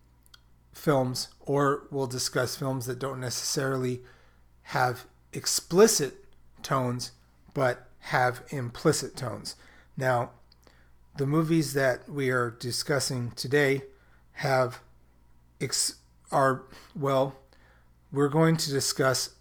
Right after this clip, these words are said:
uh, John Sayles' Matewan and Boots Riley's Sorry to Bother You. And Matewan is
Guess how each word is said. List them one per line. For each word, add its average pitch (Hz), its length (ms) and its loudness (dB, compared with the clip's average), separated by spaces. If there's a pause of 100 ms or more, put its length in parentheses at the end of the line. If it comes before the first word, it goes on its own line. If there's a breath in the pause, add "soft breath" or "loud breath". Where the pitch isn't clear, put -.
(380)
uh, 120 200 0
John 131 320 2
Sayles' 127 540 0 (580 soft breath)
Matewan 147 600 4 (640)
and 127 400 -2 (540)
Boots 131 280 -4
Riley's 123 380 2
Sorry 123 240 0
to 117 80 -6
Bother 123 320 2
You. 120 220 -6 (1120 soft breath)
And 127 320 -4
Matewan 131 600 2 (220)
is 120 420 -6